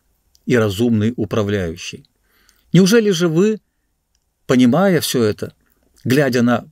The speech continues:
красоту и порядок окружающего нас мира,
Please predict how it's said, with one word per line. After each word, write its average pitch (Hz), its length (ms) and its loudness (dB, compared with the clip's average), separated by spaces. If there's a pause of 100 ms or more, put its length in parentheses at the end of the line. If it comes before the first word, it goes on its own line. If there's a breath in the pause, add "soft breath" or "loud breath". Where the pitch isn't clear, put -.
красоту 139 560 -2
и 120 120 -2
порядок 120 420 0
окружающего 113 640 -2
нас 110 260 -4
мира, 139 400 2